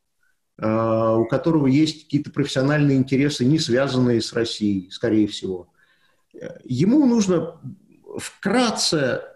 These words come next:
и обобщённо понять, а, какие высокого уровня механизмы там действуют. И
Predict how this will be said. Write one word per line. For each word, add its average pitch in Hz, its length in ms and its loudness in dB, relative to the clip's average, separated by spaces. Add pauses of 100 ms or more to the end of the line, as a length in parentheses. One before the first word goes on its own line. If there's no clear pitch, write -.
и 156 80 2
обобщённо 165 720 0
понять, 151 600 0 (340)
а, 117 840 -2
какие 151 640 0 (1600)
высокого 156 800 0
уровня 143 420 4
механизмы 127 560 2
там 113 260 -2
действуют. 107 520 0 (1080)
И 151 460 2